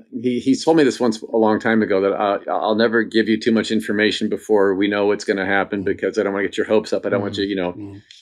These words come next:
Speaker 1: go into a deep depression when something doesn't work out." So I'm
Speaker 2: Yeah.
Speaker 1: glad, I'm glad, you know, at this <laughs> point, it's like, okay, that worked out well.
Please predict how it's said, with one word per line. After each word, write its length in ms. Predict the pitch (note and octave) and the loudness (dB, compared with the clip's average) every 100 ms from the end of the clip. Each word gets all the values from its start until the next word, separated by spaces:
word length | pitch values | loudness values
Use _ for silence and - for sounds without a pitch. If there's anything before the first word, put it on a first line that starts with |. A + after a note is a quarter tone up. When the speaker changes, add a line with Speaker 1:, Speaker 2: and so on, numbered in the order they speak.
| _ - - | _ -6 4
Speaker 1:
go 140 | A2+ | 4
into 180 | G2 G#2 | 6 2
a 40 | |
deep 220 | F#2+ A2 | 4 2
depression 480 | A2 - A2+ A2 A2+ | 2 0 0 2 0
when 160 | G#2+ G#2 | 0 0
something 300 | - B2 F#2+ | -2 0 0
doesn't 240 | F#2+ G#2 | 0 0
work 200 | F#2+ E2 | -4 0
out." 260 | G#2 F#2 - | 2 2 0
So 80 | A#2 | 2
I'm 60 | |
Speaker 2:
Yeah. 60 | A2 | 4
Speaker 1:
glad, 220 | A#2+ A2+ | 4 4
I'm 160 | A#2+ A#2+ | 2 2
glad, 200 | A2+ C#3 | 2 4
you 80 | A#2+ | 4
know, 80 | |
at 60 | F#2+ | 4
this 140 | D3+ | 0
<laughs> 100 | - | 0
point, 160 | - A3 | 2 2
it's 100 | - | 2
like, 120 | C3+ | 0
okay, 220 | C#3+ C#3 | 2 4
that 160 | A2+ B2+ | 4 4
worked 180 | A2+ C3 | 2 2
out 100 | A2+ | 2
well. 200 | G2+ | 2